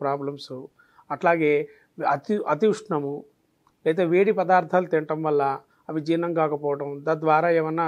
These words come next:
జీర్ణకోశం సంబంధించినటువంటి వ్యాధులు రాబడే అవకాశం ఉంది. అంటే రవి యొక్క పదిహేడు రోజుల వరకే ఈ యొక్క సంచారం. తదుపరి ద్వితీయ స్థాన సంచారం ఎప్పుడైతే వస్తాడో రవి, కొద్ది మాత్రం తగ్గుతుంది. కారణం ఏంటంటే, ద్వితీయంలో already మనకు బుధుడు ఉన్నాడు. ఇందులో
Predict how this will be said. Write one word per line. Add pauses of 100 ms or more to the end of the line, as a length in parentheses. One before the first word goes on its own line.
(120)
జీర్ణకోశం
సంబంధించినటువంటి
వ్యాధులు (500)
రాబడే (100)
అవకాశం (100)
ఉంది. (460)
అంటే (300)
రవి
యొక్క (200)
పదిహేడు
రోజుల
వరకే
ఈ
యొక్క (100)
సంచారం. (220)
తదుపరి (180)
ద్వితీయ
స్థాన
సంచారం
ఎప్పుడైతే (100)
వస్తాడో
రవి, (640)
కొద్ది
మాత్రం (100)
తగ్గుతుంది. (180)
కారణం
ఏంటంటే, (560)
ద్వితీయంలో
already (160)
మనకు
బుధుడు
ఉన్నాడు.
ఇందులో